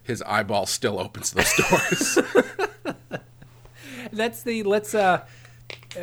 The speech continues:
Speaker 2: before we get into the sort of broad strokes about the movie,
Speaker 1: Uh,
Speaker 2: the,
Speaker 1: sorry,
Speaker 2: the
Speaker 1: just one more thing about that.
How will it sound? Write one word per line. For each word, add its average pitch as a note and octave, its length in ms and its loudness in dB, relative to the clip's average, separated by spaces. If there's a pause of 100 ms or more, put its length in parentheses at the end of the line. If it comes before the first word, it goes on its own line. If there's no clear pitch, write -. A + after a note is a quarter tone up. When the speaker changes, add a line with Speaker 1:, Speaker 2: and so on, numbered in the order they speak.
(100)
Speaker 2:
before F3+ 260 8
we G#3 80 12
get F#3+ 160 8
into F3 160 0
the C#3+ 220 6
sort C#3 200 4
of B2+ 60 -2
broad C3 240 8
strokes C3+ 260 4
about A#2+ 160 4
the B2 80 0
movie, A#2+ 280 6
Speaker 1:
Uh, B2+ 220 6
Speaker 2:
the, - 80 0
Speaker 1:
sorry, - 280 6
Speaker 2:
the - 20 -6
Speaker 1:
just D#3 160 -6
one E3+ 80 -2
more C#3+ 100 0
thing A#2 200 -2
about A#2 300 0
that. G2 260 0